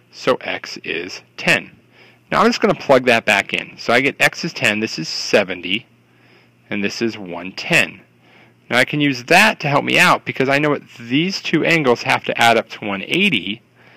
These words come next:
I know that one ten plus two y equals one eighty.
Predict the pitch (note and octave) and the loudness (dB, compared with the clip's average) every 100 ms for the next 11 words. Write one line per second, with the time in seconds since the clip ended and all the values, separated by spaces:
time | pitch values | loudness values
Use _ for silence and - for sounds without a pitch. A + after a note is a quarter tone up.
0 | _ _ _ B2 B2+ B2 A#2 - G#2+ B2 | _ _ _ 0 2 4 2 0 0 2
1 | D#3 - D3 A#2 A#2+ - - A2 - - | 0 -2 2 2 0 -4 -2 -2 -4 -8
2 | - C#3 B2+ G#2 G2+ A2 - _ _ _ | -2 0 2 4 4 0 -4 _ _ _
3 | _ _ _ - G#2 - G2+ - G2 F#2+ | _ _ _ -8 -6 -4 -4 -4 -6 -2
4 | G2+ E2+ F2+ - | -2 -2 -8 -14